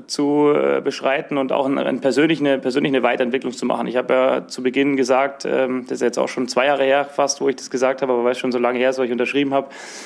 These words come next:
dass ich eben nicht, ganz bewusst nicht ins oberste Regal greife, weil ich auch noch persönlich Schritte zu gehen hab und Entwicklungsschritte als Trainer zu gehen hab, die ich gerne mach. Ähm, und da gehört auch dazu, eben einen, einen Club, der ein bisschen höher gerankt ist als Hoffenheim, auch in die nächste Ebene zu bringen und versuchen,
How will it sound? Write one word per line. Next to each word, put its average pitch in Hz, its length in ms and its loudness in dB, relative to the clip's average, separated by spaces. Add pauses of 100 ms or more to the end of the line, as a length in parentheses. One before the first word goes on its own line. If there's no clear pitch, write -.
(280)
dass 127 160 0
ich 127 80 -4
eben 131 160 4
nicht, 151 180 0
ganz 131 220 0
bewusst 147 260 0
nicht 147 140 0
ins 147 120 2
oberste 143 360 2
Regal 135 320 2
greife, 135 260 0
weil 131 120 0
ich 127 100 0
auch 127 60 2
noch 127 120 -4
persönlich 139 400 0
Schritte 143 240 0
zu 143 160 -2
gehen 139 220 2
hab 139 160 0
und 123 180 -2
Entwicklungsschritte 131 680 -2
als 123 140 -2
Trainer 135 260 0
zu 131 160 -2
gehen 135 180 2
hab, 135 140 0
die 135 80 -4
ich 127 120 -4
gerne 127 220 0
mach. 135 280 -2 (520)
Ähm, 135 460 0
und 123 320 -4 (280)
da 131 80 2
gehört 131 220 2
auch 135 140 0
dazu, 143 480 2
eben 135 420 0
einen, 131 240 -2
einen 127 480 -6
Club, 156 260 0
der 135 380 4
ein - 160 -12
bisschen 135 240 -4
höher 143 180 4
gerankt 135 300 2
ist 135 80 0
als 131 160 0
Hoffenheim, 147 480 0
auch 139 160 0
in 139 40 0
die 135 60 0
nächste 135 300 0
Ebene 147 280 2
zu 139 140 -4
bringen 147 320 0
und 127 120 -2
versuchen, 135 500 0